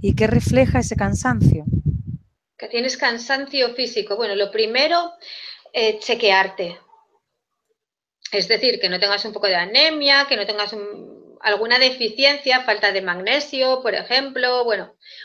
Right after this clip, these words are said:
Speaker 2: pueden ser veinte mil cosas. Chequearte a nivel físico. Otra cosa que nos da cansancio es cuando tenemos pensamientos,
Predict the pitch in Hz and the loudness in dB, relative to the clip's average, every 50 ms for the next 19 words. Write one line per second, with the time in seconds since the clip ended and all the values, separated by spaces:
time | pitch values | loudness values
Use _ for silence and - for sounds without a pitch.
0 | - _ 240 240 247 247 240 285 277 262 247 220 214 220 208 202 208 202 202 202 | -6 _ 0 2 2 2 2 2 2 2 0 0 2 0 0 0 0 -4 -4 -6
1 | - - - - - - - - - _ - - - - - _ _ - 247 226 | -10 -14 -14 -14 -16 -14 -18 -20 -20 _ -20 -20 -20 -20 -20 _ _ -2 -2 0
2 | 226 226 220 226 226 269 - - - - - _ _ - 269 262 247 233 208 214 | 2 2 2 2 2 -2 -4 -2 -4 -6 -6 _ _ 2 4 4 4 4 2 0
3 | 226 233 240 233 233 214 208 - 202 185 - 185 160 - - _ _ - 277 302 | 0 -2 -4 -6 -8 -8 -8 -8 -12 -12 -8 -8 -8 -8 -10 _ _ 0 0 2
4 | - 359 359 359 370 359 349 - 294 247 220 214 208 - 294 294 330 330 320 311 | 4 2 2 2 -2 -4 -2 -4 -2 -2 -2 -2 0 0 0 0 0 -2 -2 -4
5 | 311 - 349 339 330 320 320 - 311 294 294 294 294 302 302 _ - - - - | -8 -4 -2 -2 -2 -2 -6 -8 -4 -2 -2 -2 -2 -4 -8 _ -20 -20 -20 -20
6 | - _ - - 247 247 - - 294 277 262 254 240 240 247 269 254 - - 311 | -18 _ 0 0 0 0 0 -2 0 0 0 0 -2 -2 -2 -4 -6 -2 -2 -2
7 | 302 302 302 - 302 277 269 277 277 277 285 277 285 294 294 294 294 294 294 - | -2 -2 -2 0 0 0 2 2 0 0 0 0 0 0 0 0 -2 -2 -6 -8
8 | - | -12